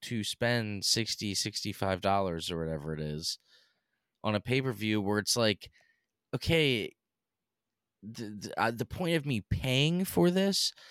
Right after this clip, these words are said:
is to see the culmination of, like, big, like,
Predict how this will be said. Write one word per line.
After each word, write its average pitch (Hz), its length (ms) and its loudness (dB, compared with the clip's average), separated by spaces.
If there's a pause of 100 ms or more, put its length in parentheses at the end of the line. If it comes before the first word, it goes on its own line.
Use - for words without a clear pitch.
(300)
is 120 220 2
to 123 140 0
see 131 320 2
the 113 120 0
culmination 107 1040 0
of, 92 220 -4
like, 85 380 -2 (1000)
big, 101 420 4 (380)
like, 92 260 -2